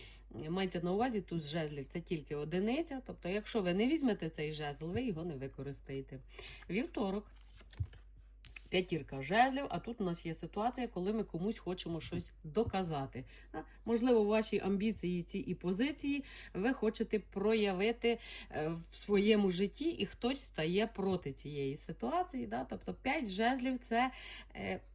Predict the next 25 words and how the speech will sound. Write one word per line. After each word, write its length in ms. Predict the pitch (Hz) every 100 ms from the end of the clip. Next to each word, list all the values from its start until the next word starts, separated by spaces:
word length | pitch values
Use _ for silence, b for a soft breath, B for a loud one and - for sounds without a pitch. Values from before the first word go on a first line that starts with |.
| -
да, 220 | 220 320 -
ми 200 | 226 302
комусь 400 | - 196 226 254
пробуємо 460 | - 208 196 175
щось 220 | 170 180 160
довести, 580 | 156 143 143 - 269 -
та 180 | 240 226
людина 460 | 185 170 175 165
пробує 460 | 160 175 160 147 143
довести 520 | 139 147 131 - 143
нам, 340 | 151 190 262 294 -
і 80 |
получається 720 | 214 185 160 - 190 185 180
розбрат. 480 | 180 180 170 170 131 -
Ми 140 | 175
не 80 | 220
можемо 360 | 240 262 233 214
дойти 340 | 190 185 226
до 180 | 202 175
общого 320 | 214 - 175
консенсусу, 800 | - 160 160 139 147 - 180 220
до 140 | 185 185
общого 420 | 220 - 170 175
якогось 440 | 160 - 175 165 - B B
загального 760 | 185 226 202 165 160 165 147